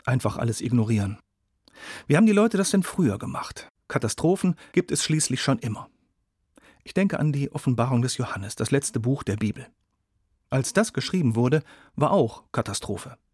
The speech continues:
Die Christen wurden verfolgt, mussten immer damit rechnen, verraten, eingesperrt, umgebracht zu werden. Wenn da einer ein Buch schreibt, muss das doch ein ziemlich verzweifeltes Werk sein, sollte man denken.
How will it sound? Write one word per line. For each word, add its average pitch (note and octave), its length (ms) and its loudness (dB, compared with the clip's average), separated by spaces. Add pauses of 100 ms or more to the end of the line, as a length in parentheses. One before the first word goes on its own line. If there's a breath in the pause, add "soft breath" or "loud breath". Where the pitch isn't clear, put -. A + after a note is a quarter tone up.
(300)
Die A#2+ 80 -8
Christen B2+ 380 0
wurden A2+ 180 2
verfolgt, D#3 540 -2
mussten - 240 -4
immer E3 180 4
damit A2 260 2
rechnen, B2+ 300 2
verraten, A#2 480 0
eingesperrt, A#2 720 -2
umgebracht D3 580 0
zu - 140 -8
werden. A2+ 300 -8 (880 soft breath)
Wenn B2+ 120 2
da F3+ 140 4
einer E3+ 300 2
ein B2+ 160 0
Buch F#3+ 180 0
schreibt, - 340 0
muss D3+ 200 0
das C#3+ 160 2
doch D#3 160 0
ein C#3 160 2
ziemlich D#3+ 420 2
verzweifeltes - 720 -2
Werk A#2+ 200 -2
sein, - 280 -8 (200 loud breath)
sollte G2+ 260 -2
man G#2 180 0
denken. G2+ 340 -4